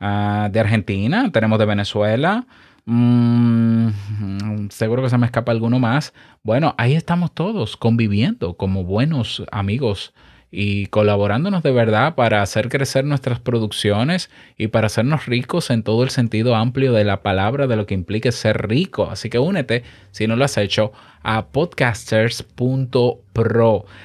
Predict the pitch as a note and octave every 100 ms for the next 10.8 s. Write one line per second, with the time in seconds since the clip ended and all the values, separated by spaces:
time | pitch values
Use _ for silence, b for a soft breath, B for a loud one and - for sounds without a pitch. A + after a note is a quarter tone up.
0 | B - F3 F3 F3 F3 C#3+ D3 C#3+ C3
1 | B2 A#2 B2 C3+ B2+ B2 A#2+ B2 A2+ A2+
2 | A2+ B2+ C3 D#3 E3+ C3+ A#2+ G2+ G#2 G#2
3 | A2 G#2+ G#2 G#2+ G#2+ G#2+ G2 G#2 G#2+ D3+
4 | - A2+ A2 F3 G3 F3+ F3+ F3 F3 A3
5 | G#3 - A#2+ A2+ G#2+ G#2+ G2 E3 G#3 G#3+
6 | G#3+ G#3 B B B _ F#3+ G#3 G#3+ F#3+
7 | D#3+ E3 C#3+ B2+ C#3+ D3 C3+ C3+ A#2+ A2
8 | A2 A#2 - A2+ - G#2+ G#2+ G#2 A2 A2
9 | A#2 A#2+ - A2 G2+ - A2+ B2+ B2+ -
10 | C3+ C3+ - D2+ - F2 D2+